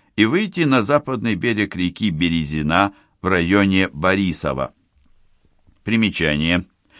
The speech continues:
Русский архив. Великая Отечественная, том шестнадцатый, в скобках пятый, четвертый. Ставка Верховного Главнокомандования. Документы и материалы.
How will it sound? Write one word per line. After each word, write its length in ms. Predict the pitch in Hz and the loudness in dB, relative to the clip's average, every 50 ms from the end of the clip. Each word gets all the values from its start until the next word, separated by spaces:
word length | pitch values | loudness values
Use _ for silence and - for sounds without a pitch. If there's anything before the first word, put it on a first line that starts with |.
| - - - - | -20 -20 -14 -8
Русский 480 | - 85 120 170 202 196 - - 175 165 | -2 2 2 4 2 2 0 -2 0 2
архив. 640 | 156 143 120 - - - 90 82 78 - - - - _ _ _ _ _ _ _ _ - | 2 2 0 -2 -4 -2 -2 -2 -2 -4 -12 -18 -20 _ _ _ _ _ _ _ _ -2
Великая 560 | 90 98 101 110 127 135 131 - 110 101 87 | 2 2 4 4 4 2 0 0 0 0 0
Отечественная, 1040 | 78 76 80 76 71 - 78 76 - - 82 82 78 78 78 80 78 80 78 78 - | 0 0 -2 -4 -2 -4 -6 -8 -6 -6 -4 -2 -2 0 0 0 0 0 -2 -2 -4
том 280 | - - 90 82 76 | -4 -2 -2 0 0
шестнадцатый, 960 | 71 - 80 71 - - 76 71 67 67 - - 90 87 82 - 117 127 127 _ _ _ _ _ _ _ _ | -2 -6 -6 -6 -6 -4 -4 -4 -4 -4 -6 -6 -8 -6 -2 0 0 0 -2 _ _ _ _ _ _ _ _
в 60 | - - | -14 -12
скобках 720 | - - 110 113 107 - - - 110 104 101 - - _ _ _ _ _ _ | -4 2 2 2 2 2 0 2 2 2 2 -2 -14 _ _ _ _ _ _
пятый, 460 | - 104 95 92 - - 95 90 85 | 0 2 2 2 0 0 -2 -2 -2
четвертый. 880 | - - 87 80 - 58 64 69 67 65 - _ - 78 78 76 73 - _ _ _ _ _ | -2 -4 -6 -6 -6 -6 -6 -4 -4 -6 -6 _ -4 -2 -2 -2 -4 -6 _ _ _ _ _
Ставка 600 | - - - - 139 139 143 131 - - 131 123 | -16 -10 -2 2 2 2 2 0 0 0 2 2
Верховного 760 | 104 101 113 107 101 - 117 120 110 110 110 107 104 104 98 | 2 2 0 -2 0 0 -2 0 2 2 2 2 2 2 2
Главнокомандования. 1300 | 90 98 101 101 98 101 98 - 90 82 73 71 71 71 71 71 76 73 80 80 80 80 80 80 78 73 - _ _ _ _ _ - | 2 2 0 2 2 2 0 0 -2 -2 -2 0 -2 -2 -2 -4 -4 -2 -2 -2 0 0 0 -2 -2 -4 -10 _ _ _ _ _ -8
Документы 720 | - 92 98 98 - 95 90 90 90 87 80 71 - 78 73 | -2 -2 -2 0 2 2 2 4 2 2 0 0 -2 -2 0
и 20 | |
материалы. 800 | 71 71 69 69 73 69 64 64 67 71 71 76 73 95 120 123 | 0 -2 -4 -4 -6 -6 -4 -4 -4 -2 -2 0 0 0 -2 -2